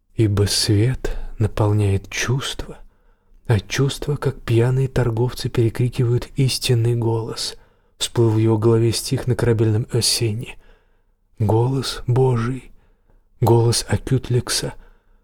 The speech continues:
а песня его тиха и могущественна, когда душа открывается Вселенной. Кабину залила тьма.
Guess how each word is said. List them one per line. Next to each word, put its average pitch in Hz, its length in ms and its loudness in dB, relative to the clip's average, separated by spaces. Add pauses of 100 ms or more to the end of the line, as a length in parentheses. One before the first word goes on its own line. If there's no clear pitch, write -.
(200)
а - 120 2
песня 113 420 2
его 107 180 2
тиха 117 400 -2
и 117 180 0
могущественна, 117 1080 -2 (340)
когда 110 260 2
душа 107 400 0
открывается 110 880 0 (720)
Вселенной. 98 1080 -2 (2250)
Кабину 107 480 2
залила 104 400 2
тьма. - 440 -2